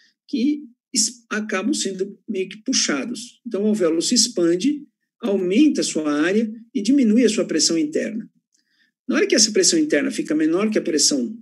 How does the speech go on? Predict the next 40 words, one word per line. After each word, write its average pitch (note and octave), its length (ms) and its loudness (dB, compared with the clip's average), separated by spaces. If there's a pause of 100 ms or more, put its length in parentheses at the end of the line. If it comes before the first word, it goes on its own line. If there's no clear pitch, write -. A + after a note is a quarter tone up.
(180)
nos D#3 520 -2
canalículos, C3 920 -2 (440)
existe F#3 360 -2
um G#3 40 2
deslocamento G3+ 640 0
de G#3+ 120 2
ar. C3 240 -2 (340)
E A3 60 2
aí D3 160 4
a D3+ 60 0
pressão E3+ 360 0
dentro - 240 -4
dos - 140 -10
canalículos D#3 640 -2
cai, F3 400 -4 (180)
ficando F3+ 280 -2
menor E3+ 300 0
que E3+ 100 -2
a - 20 -2
atmosférica, F3 760 0 (180)
que - 140 -2
também D3+ 400 2
anda, D#3 260 -2
manda D3+ 340 2
ar. G#3+ 200 -6 (380)
Então, B3+ 420 4 (300)
é, D3+ 160 2
a G3 160 0
sensação G#3+ 460 4
que G#3 100 0
dá F#3 140 4
é G3+ 40 4
que G#3 80 -2
nós F#3 120 -2
estamos G#3+ 540 2
sugando F3+ 460 4
ar, A#2 320 -2
mas, E3+ 140 -6
na G3 80 -4
verdade, F#3+ 480 0